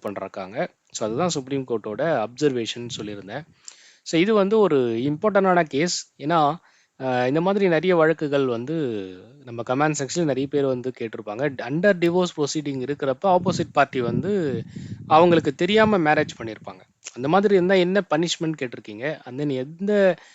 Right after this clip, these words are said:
ஆ, குற்றச்சாட்டுல வழக்கு பதியிறது, எப்படி வந்து இந்த கேஸ் மூவ்மெண்ட் இருக்கும் அப்படின்ற மாதிரி கேட்டிருக்கீங்க. So இந்த கே-, இந்த பர்டிகுலர் ஜட்ஜ்மெண்ட்ல அதை தான் பண்ணியிருக்காங்க. இனிஷியல் ட்ரையல் கோர்ட்,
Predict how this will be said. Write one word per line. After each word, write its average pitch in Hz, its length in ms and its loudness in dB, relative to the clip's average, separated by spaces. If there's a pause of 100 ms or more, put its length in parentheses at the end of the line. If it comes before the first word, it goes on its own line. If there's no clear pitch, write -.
(300)
ஆ, 131 220 2
குற்றச்சாட்டுல 147 640 0
வழக்கு 135 340 0
பதியிறது, 113 580 -6
எப்படி 180 340 2
வந்து 156 460 -2 (460)
இந்த 185 220 0
கேஸ் 175 380 0
மூவ்மெண்ட் 147 340 0
இருக்கும் 113 460 -6
அப்படின்ற 123 380 -4
மாதிரி 117 160 -8
கேட்டிருக்கீங்க. 113 580 -10
So - 220 -10
இந்த 127 260 -2
கே-, 147 120 -2
இந்த 165 240 0
பர்டிகுலர் 147 460 -2
ஜட்ஜ்மெண்ட்ல 127 520 -2
அதை 123 180 2
தான் 127 160 -2
பண்ணியிருக்காங்க. 113 560 -6 (360)
இனிஷியல் 143 400 2
ட்ரையல் 143 220 2
கோர்ட், 175 260 -2